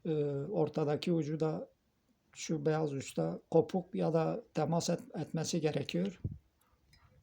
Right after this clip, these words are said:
E, bu şekilde de olabilir. Mesela şu şekilde de bir fiş olabilir. Genelde bu şekilde büyük bir fiş, Clemens'tir.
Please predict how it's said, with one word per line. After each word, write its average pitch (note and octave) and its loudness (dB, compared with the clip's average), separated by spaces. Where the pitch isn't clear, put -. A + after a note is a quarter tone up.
E, D#3+ 4
bu G3+ 6
şekilde F#3 4
de F#3+ 4
olabilir. F3+ 4
Mesela E3 0
şu - -4
şekilde D3+ 0
de D3 -2
bir C#3+ -2
fiş - -4
olabilir. D#3+ -4
Genelde D#3 -2
bu F3+ -2
şekilde D3+ -2
büyük D3 -4
bir F3 -2
fiş, - -8
Clemens'tir. C3 -4